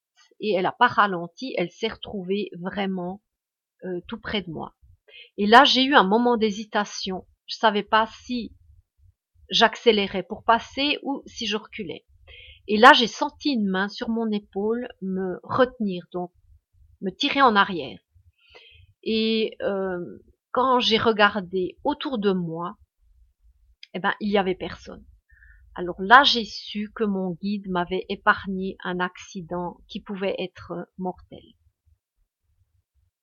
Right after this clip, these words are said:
Qui sont et d'où viennent les influences dans la mauvaise direction ?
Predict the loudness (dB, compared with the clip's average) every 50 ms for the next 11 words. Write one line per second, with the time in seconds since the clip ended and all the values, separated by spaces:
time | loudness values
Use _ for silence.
0 | _ _ _ _ _ -20 _ _ _ _ -20 -20 -16 _ -8 -6 -6 -6 -8 -4
1 | -2 0 0 0 -2 -4 -12 _ -20 _ _ 0 0 0 0 2 2 2 2 2
2 | 2 4 6 6 6 6 2 0 0 0 0 0 6 8 8 8 8 4 -8 -6
3 | -4 -2 0 2 2 2 0 0 -4 -6 -8 -12 -16 _ -4 -2 -2 -2 0 4
4 | 4 4 6 4 2 2 0 -4 -4 -2 -2 -4 -8 -12 -16 -16 -16 -18